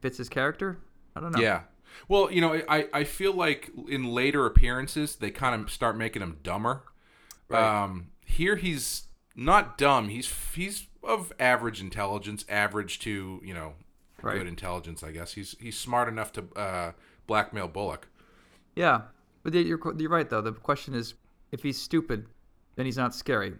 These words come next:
Speaker 1: and he's supposed to be scary because that's all he has. There's nothing else about him. He's just muscle, and he swims, and he comes at you from down below, right?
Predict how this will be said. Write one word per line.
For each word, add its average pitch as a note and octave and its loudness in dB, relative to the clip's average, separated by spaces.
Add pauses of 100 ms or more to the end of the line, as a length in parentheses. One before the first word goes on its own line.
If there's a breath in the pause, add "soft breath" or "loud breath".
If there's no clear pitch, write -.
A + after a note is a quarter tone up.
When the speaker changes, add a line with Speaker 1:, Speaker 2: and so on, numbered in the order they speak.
Speaker 1:
and A#2 -6
he's A#2 -2
supposed C3+ -2
to - -16
be G#2+ -6
scary F#2 -2
because - -8 (240)
that's B2+ 0
all A#2 2
he G2+ -4 (120)
has. F#2+ 2 (320)
There's C3 -6
nothing C#3+ 2
else C3 0
about A2+ 4
him. G2 -6
He's G2+ -6
just A2 -8
muscle, A2+ -2
and G2+ -6
he G2 -8
swims, G2+ -8 (680)
and G#2+ -6
he A2 -4
comes A#2+ -2
at A2 4
you G2+ -2
from G2 -6 (300)
down G#2 0
below, F#2+ -2 (100)
right? A2 2